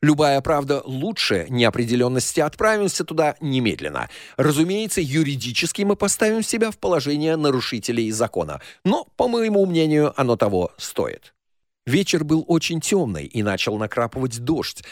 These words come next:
когда мы свернули на узкий проселок, весь в глубоких рытвинах, зажатый между живыми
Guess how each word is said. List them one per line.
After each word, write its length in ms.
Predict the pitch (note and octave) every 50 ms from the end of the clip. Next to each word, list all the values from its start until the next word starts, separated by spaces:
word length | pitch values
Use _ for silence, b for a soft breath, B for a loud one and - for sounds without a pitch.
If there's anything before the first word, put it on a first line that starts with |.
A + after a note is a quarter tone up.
| B B B
когда 280 | - C3 B2 A#2 B2 A#2+
мы 100 | A2 G#2
свернули 540 | - - A#2 A2+ A2 A#2+ D3+ E3+ E3 C#3+ A#2+
на 160 | A2 A#2 G#2
узкий 340 | G2+ G2 - - - A2 F#2+
проселок, 500 | - A2+ - - - E3 E3 D3 - B B B B B
весь 240 | A#2 A#2 B2 A#2 G2+
в 20 |
глубоких 560 | G2+ A#2 A2+ A2 G#2 A2 - - C3 - -
рытвинах, 580 | C3 A#2 G#2+ B2+ D#3+ D3+ - C3+ B2+ A2+ G#2+ -
зажатый 520 | F2 G2+ G2+ G2 F2+ A#2 A2 G#2 - G#2+
между 380 | A2 A2 G2+ F2+ F#2+ A#2 G2+ -
живыми 500 | - - - G#2+ F#2 F2+ F#2 F#2 F#2 F#2